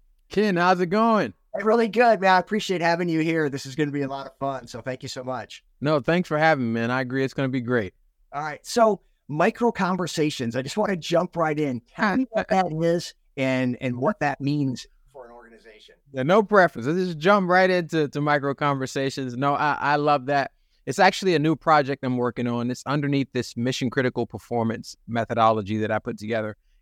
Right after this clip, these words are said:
Speaker 1: And, and Ken, it really boils down to, over my ten years of working with,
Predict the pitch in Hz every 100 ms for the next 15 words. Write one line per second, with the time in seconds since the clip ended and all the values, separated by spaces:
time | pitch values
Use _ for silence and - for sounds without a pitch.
0 | - 165 - 147 147 - 226 202 - _
1 | 165 156 160 247 208 139 165 156 139 151
2 | 147 143 123 139 127 120 _ _ _ -
3 | 151 165 180 - 165 156 156 156 139 127
4 | 120 117 135 135 131 123 120